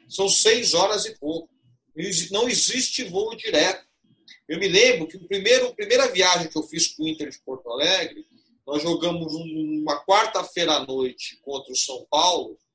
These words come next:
e fomos jogar no sábado em Ipatinga. Nós saímos de Porto Alegre, ah, na quinta-feira à noite, depois do treino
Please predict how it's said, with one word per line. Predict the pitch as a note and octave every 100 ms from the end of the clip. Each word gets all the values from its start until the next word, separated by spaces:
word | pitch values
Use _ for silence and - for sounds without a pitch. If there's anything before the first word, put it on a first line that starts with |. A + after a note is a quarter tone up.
| _ _ -
e | D3
fomos | - F#3 F#3+
jogar | E3 F3 D#3+ F#3
no | F#3+
sábado | F#3 - F#3+ G3 F#3+ F#3
em | F#3+
Ipatinga. | G#3 - F#3 - C3 B2 - _ _ _ _ -
Nós | E3 G3
saímos | - A3+ F3+ D3 A#2 G#2+ G#2+
de | D3
Porto | - G3 G3
Alegre, | F#3 D3+ C3+ A2+ G#2 _ _ _ _ _ _
ah, | C3 C#3 D3 D3 D3 D3+ D3+ _ _ -
na | E3+ D#3
quinta-feira | - - B3+ - F#3+ E3 - D#3+ C#3
à | B2+
noite, | C#3+ F3+ F3 - - _
depois | C3 - D3+ C3
do | C3
treino | D#3 F3+ F3+ A#2